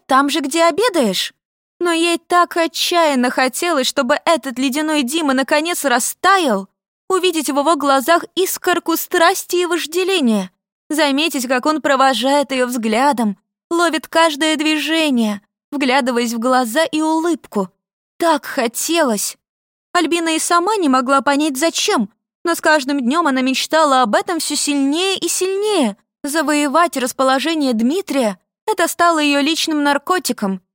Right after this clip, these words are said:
ее поднятой планкой, которую безумно хотелось наконец перепрыгнуть. Понять, что она неотразима, и оставить позади.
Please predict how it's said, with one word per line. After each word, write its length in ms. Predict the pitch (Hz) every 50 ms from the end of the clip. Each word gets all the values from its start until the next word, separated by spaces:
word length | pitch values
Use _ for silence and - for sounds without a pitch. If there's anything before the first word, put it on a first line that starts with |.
| _ _ _
ее 220 | 302 294 294 294
поднятой 580 | 294 - - 339 339 262 294 302 294 - 302 294
планкой, 720 | - - 311 320 339 339 311 254 208 - - 208 190 185 - _ _ _ _
которую 400 | - 311 302 - 302 294 294 294
безумно 480 | 247 302 294 277 370 427 381 277 254
хотелось 440 | - 269 247 247 - 392 359 294 -
наконец 440 | - 262 247 294 285 302 330 311 -
перепрыгнуть. 800 | - 311 302 320 - 339 339 285 233 196 196 202 196 - - - _ _ _ _ _ _ _ _ _
Понять, 460 | - 311 302 285 285 294 302 302 262
что 240 | - - - 254 247
она 240 | 262 262 262 302 302
неотразима, 960 | 269 254 254 247 247 262 240 247 254 240 214 226 311 370 320 226 202 196 - _ _ _ _ _ _ -
и 60 | 320
оставить 500 | 294 285 - - 440 427 320 254 - -
позади. 560 | - 277 247 262 269 254 196 180 185 180 180